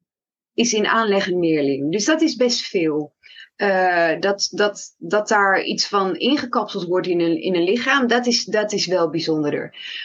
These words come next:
Maar dat dat dingen met je doet en mede ook, het heeft mij ook gewoon vo-, gevormd tot wie ik ben. En hoe ik reageer op mijn omgeving en op andere mensen en een houding kies. En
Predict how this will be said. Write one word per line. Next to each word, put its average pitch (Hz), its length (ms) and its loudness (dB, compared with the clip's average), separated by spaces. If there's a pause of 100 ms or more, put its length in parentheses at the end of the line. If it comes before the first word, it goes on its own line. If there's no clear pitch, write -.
Maar 240 560 0
dat 294 180 2
dat 262 200 0
dingen 269 380 2
met 233 180 0
je 185 100 -6
doet - 540 -2 (200)
en 214 480 -2 (320)
mede 240 640 2
ook, - 520 -4 (500)
het 247 140 -2
heeft 254 240 2
mij 202 180 2
ook 196 120 -2
gewoon 196 220 -2
vo-, 247 340 -2
gevormd 233 600 -2
tot 208 160 -2
wie 208 180 2
ik 175 160 -2
ben. 269 380 0 (320)
En 226 140 0
hoe 208 180 4
ik 233 80 -2
reageer 214 640 2
op 208 80 -4
mijn 196 120 -2
omgeving 233 920 0 (540)
en 208 340 0
op - 180 -6
andere 196 300 0
mensen 208 840 2
en 196 180 0
een 196 140 2
houding 202 440 0
kies. 190 560 0
En 180 540 -4